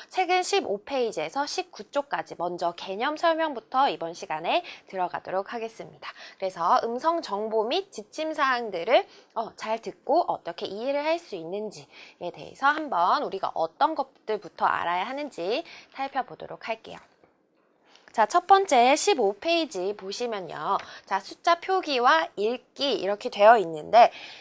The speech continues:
자, 우리가 일단 아, 두 정도 된다 하면은 당연히 뭐 영, 일, 이, 삼부터 뭐 백 정도까지는, 어, 무난하게 여러분들이 알고 있다고 보시고요. 어, 물론 우리가 아, 엉을 정확하게 배운 수강생분들도 이 정도는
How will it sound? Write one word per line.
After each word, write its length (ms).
자, 220
우리가 420
일단 380
아, 180
두 260
정도 520
된다 440
하면은 840
당연히 400
뭐 220
영, 400
일, 320
이, 100
삼부터 680
뭐 180
백 240
정도까지는, 840
어, 140
무난하게 600
여러분들이 460
알고 540
있다고 680
보시고요. 680
어, 140
물론 360
우리가 440
아, 140
엉을 480
정확하게 960
배운 300
수강생분들도 1000
이 120
정도는 640